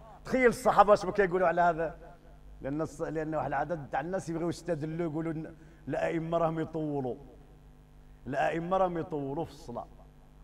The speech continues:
إلا صلى بإنا أعطيناك الكوثر راه طول عليه. تخيل، قال لك: "يا سيدي تقام الصلاة". وتخيل معي، فيخرج الرجل من بيته في المدينة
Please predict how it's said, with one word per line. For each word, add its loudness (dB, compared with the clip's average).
إلا 0
صلى -2
بإنا -2
أعطيناك 0
الكوثر -2
راه 6
طول -2
عليه. -4
تخيل، 2
قال 6
لك: -2
"يا 6
سيدي 0
تقام 2
الصلاة". 8
وتخيل 10
معي، 4
فيخرج 8
الرجل 6
من 2
بيته 6
في 2
المدينة 2